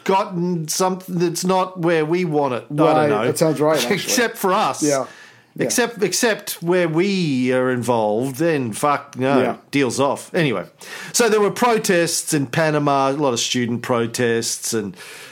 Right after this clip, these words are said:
Speaker 1: uh, there was riots in nineteen sixty-four in Panama.
Speaker 2: Mm.
Speaker 1: Some U S soldiers were killed, Panamanians
Speaker 2: Mm-mm.
Speaker 1: were killed,
Speaker 2: Yeah.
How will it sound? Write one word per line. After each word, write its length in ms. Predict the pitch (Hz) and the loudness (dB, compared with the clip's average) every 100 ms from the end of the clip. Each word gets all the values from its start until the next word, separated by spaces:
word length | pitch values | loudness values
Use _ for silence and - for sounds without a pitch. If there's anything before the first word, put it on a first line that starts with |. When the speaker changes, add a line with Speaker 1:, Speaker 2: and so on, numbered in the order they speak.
| - - | -20 -6
Speaker 1:
uh, 300 | 107 107 104 | -2 0 0
there 120 | 113 | -2
was 140 | 113 | -4
riots 1000 | 98 104 131 139 139 143 147 - - - | -6 -2 0 2 0 0 -2 -2 -2 -2
in 200 | 151 127 | -2 -2
nineteen 300 | 127 131 131 | 0 0 0
sixty-four 1040 | 123 120 - 117 - 208 185 180 175 175 165 | -4 -4 -6 -8 -2 0 2 2 2 2 0
in 120 | 156 | -4
Panama. 840 | 156 165 156 156 147 147 143 143 | -2 0 2 4 4 2 2 0
Speaker 2:
Mm. 40 | 143 - - - - | -4 -14 -20 -20 -10
Speaker 1:
Some 220 | - 123 | -4 0
U 140 | 131 | 2
S 100 | 123 | 2
soldiers 460 | - 131 131 117 - | 2 0 0 -2 -6
were 60 | - | -8
killed, 840 | - 139 127 123 120 120 117 107 - | 0 2 2 2 2 0 -4 -6 -4
Panamanians 680 | 123 113 113 120 120 139 | -2 0 0 2 2 2
Speaker 2:
Mm-mm. 60 | 135 | 0
Speaker 1:
were 80 | 117 | -4
killed, 680 | - 120 120 117 113 110 | 0 2 4 2 0 -2
Speaker 2:
Yeah. 380 | - 127 - - | -6 -10 -12 -14